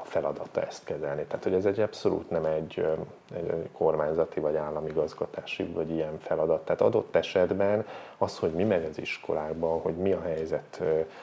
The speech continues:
ezekkel az osztályokkal, gyerekekkel, ez tényleg az adott, ö,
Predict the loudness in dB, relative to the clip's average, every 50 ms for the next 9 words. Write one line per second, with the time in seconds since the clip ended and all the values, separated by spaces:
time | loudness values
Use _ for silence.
0 | -16 -16 -16 -16 -4 0 2 4 4 2 0 0 -2 -2 0 2 2 2 2 0
1 | -2 0 0 0 2 2 0 0 0 -4 -4 0 4 4 6 6 4 4 2 2
2 | 2 4 2 2 2 2 0 0 0 0 2 6 8 8 8 6 4 0 2 6
3 | 8 8 8 6 2 -2 -2 0 0 2 4 4 4 2 2 -2 -12 -8 -2 2
4 | 2 2